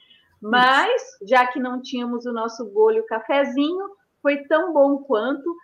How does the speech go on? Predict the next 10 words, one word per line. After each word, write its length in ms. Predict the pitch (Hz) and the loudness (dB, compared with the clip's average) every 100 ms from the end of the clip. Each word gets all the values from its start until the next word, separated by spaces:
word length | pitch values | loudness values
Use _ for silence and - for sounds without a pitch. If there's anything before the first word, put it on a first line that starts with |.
| _ _ | _ _
Mas, 260 | 269 370 359 | 0 0 2
Maria 320 | 349 320 359 | 0 0 -2
Regina, 1000 | 339 320 233 214 254 294 254 190 165 175 _ _ _ _ - | -2 -4 -6 -6 -4 -2 -2 -4 -8 -12 _ _ _ _ -2
é 280 | 233 240 | 0 0
muito 320 | 240 277 330 294 | -2 -2 -4 -6
bom 420 | 202 233 277 311 | 0 2 2 0
tê-la 220 | 302 247 | 0 -2
aqui 160 | 247 247 | -2 -8
conosco, 1080 | - 233 202 190 233 285 294 - 320 330 - _ _ | -4 -4 -4 2 6 6 4 -4 -4 -4 -6 _ _
é, 560 | 220 247 254 254 240 | -2 0 2 0 -2